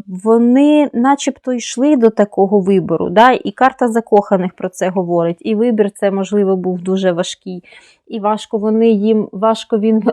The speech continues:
їм давався, да? Але на зараз вони, м, визначилися і тепер будуть відстоювати свої інтереси, можливо, будуть, ну, як партнери допомагати Україні відстоювати свої інтереси. Тобто тут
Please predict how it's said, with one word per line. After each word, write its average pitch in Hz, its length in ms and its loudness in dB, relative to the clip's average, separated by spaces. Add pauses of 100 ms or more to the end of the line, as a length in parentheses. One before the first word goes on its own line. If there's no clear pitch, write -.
їм 214 300 -2
давався, 180 600 -2
да? 202 320 0
Але 190 220 0
на 190 160 0
зараз 220 400 2
вони, 214 340 0 (460)
м, 196 340 -8
визначилися 214 1040 2 (140)
і 214 380 -2
тепер 226 280 0
будуть 214 520 -2
відстоювати 214 920 -6
свої 190 580 -4
інтереси, 240 640 -4
можливо, 214 420 0
будуть, 190 320 2
ну, 240 100 2
як 190 340 2
партнери 208 500 0
допомагати 190 680 -2
Україні 190 560 -2
відстоювати 226 680 -6
свої 214 360 -4
інтереси. 202 540 -2 (720)
Тобто 262 300 -10
тут 302 240 -6